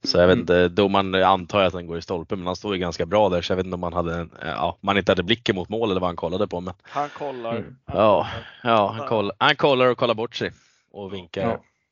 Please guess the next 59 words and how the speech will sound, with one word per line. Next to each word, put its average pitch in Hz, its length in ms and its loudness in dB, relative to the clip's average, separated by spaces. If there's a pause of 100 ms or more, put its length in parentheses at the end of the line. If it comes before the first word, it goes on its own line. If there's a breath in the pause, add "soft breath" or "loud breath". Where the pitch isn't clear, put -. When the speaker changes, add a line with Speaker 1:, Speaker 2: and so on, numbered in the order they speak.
(300 soft breath)
Speaker 1:
Han 127 140 4
var 151 80 2
sugen 120 300 -6
på 113 60 -8
att 110 60 -6
vinka, 98 260 -6
tror 92 120 -8
jag, 87 40 -6
helt 85 100 -10
enkelt. 92 100 -8
Han 110 80 -4
fick 123 120 -10
någon 110 120 -8
så - 120 -4
här 95 140 0
ryck 110 260 -6
i 92 220 0
armarna, 90 440 -2
bara, 87 200 -6
"Shit, - 200 -2 (100)
nu 110 100 -10
ska 110 140 -4
vi 98 60 -2
vinka." - 300 -4
Speaker 2:
<laughs> - 80 -14
Speaker 1:
Det 339 80 -4 (120)
var 131 100 -2
klart. - 360 -2 (140)
Speaker 2:
Mm. 120 220 -2
Speaker 1:
<laughs> - 840 -6
Ja, - 0 -
det 131 60 4
är 135 40 4
Speaker 3:
Ja, 131 60 -2 (440 loud breath)
det 127 80 2
är - 80 6
Speaker 1:
fan 131 160 4
Speaker 3:
faktiskt, 120 300 -4
Speaker 2:
Precis. 110 160 -4
Speaker 3:
det 175 40 -4
är - 60 -12
faktiskt 165 280 -10
skitdåligt. 143 800 -12 (160)
Visst, 151 220 -12
det 151 60 -12
är 147 40 -10
division 143 360 -10
två, 98 120 -14
Speaker 1:
Ja. 82 140 -2
Speaker 3:
men 127 80 -16
det 123 40 -20
är - 40 -20 (140)
faktiskt - 320 -18
fan 120 140 -6
skitdåligt, 104 840 -18
alltså. 98 200 -20 (720)
Speaker 1:
Ja, 82 360 -6 (160)
Speaker 3:
Ja. 120 120 2
Speaker 1:
ja, 113 40 4